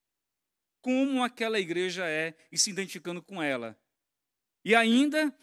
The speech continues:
mostrando a situação real daquela igreja, dizendo que sabe exatamente cada passo do sofrimento dela. Segundo, irmãos,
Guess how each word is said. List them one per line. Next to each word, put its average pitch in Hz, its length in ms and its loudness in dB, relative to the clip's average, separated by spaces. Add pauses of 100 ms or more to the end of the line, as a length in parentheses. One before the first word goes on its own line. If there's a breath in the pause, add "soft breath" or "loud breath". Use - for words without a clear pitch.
(100)
mostrando 254 540 -2
a 262 40 0
situação 294 600 0
real 247 680 2 (120)
daquela 233 360 0
igreja, 185 640 -2 (240)
dizendo 196 420 -2
que 202 360 -6 (120)
sabe 208 540 0
exatamente 190 540 -4
cada 254 260 -2
passo 202 400 -2
do 185 60 -8
sofrimento 180 540 -6
dela. 120 380 -10 (960 soft breath)
Segundo, 311 440 6
irmãos, 233 680 2